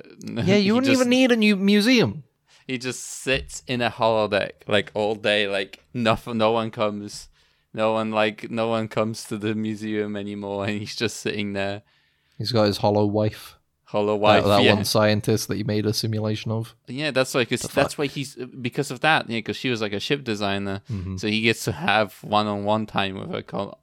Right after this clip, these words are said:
Speaker 1: constantly 'cause he's in a, and he has an argument, 'cause he's got a wife, I guess, has to have
Speaker 2: He
Speaker 1: a wife 'cause there's a child.
Speaker 2: Well,
Speaker 1: Uh, he has
Speaker 2: no,
Speaker 1: a
Speaker 2: he doesn't have to
Speaker 1: child.
Speaker 2: have a wife. He has a
Speaker 1: Yeah.
Speaker 2: partner.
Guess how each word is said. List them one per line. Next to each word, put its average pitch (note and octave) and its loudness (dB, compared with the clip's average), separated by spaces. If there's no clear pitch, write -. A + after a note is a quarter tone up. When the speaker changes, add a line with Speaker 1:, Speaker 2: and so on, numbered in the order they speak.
Speaker 1:
constantly G#2+ -6
'cause - -10
he's F#2+ -10
in F#2+ -8
a, F#2 -8
and A2+ -2
he C3 2
has A#2+ 2
an A2+ -2
argument, A2+ 0
'cause A2 -6
he's C3+ -4
got C#3+ 4
a G2 4
wife, G#2 4
I G2 0
guess, A2 0
has A#2+ 0
to A2 0
have G2+ 2
Speaker 2:
He G2 -6
Speaker 1:
a - -4
wife G2+ 2
'cause - -6
there's F#2+ -2
a F#2 -10
child. G2 0
Speaker 2:
Well, B2 4
Speaker 1:
Uh, G#2 0
he A2 -8
has G#2 -2
Speaker 2:
no, D#3 4
Speaker 1:
a G2 4
Speaker 2:
he G#2+ 4
doesn't C#3 2
have G#2 2
to G2 -4
Speaker 1:
child. G2+ 2
Speaker 2:
have - -8
a - -4
wife. G#2+ 0
He B2 0
has A2+ 0
a G2+ -4
Speaker 1:
Yeah. - -6
Speaker 2:
partner. - 0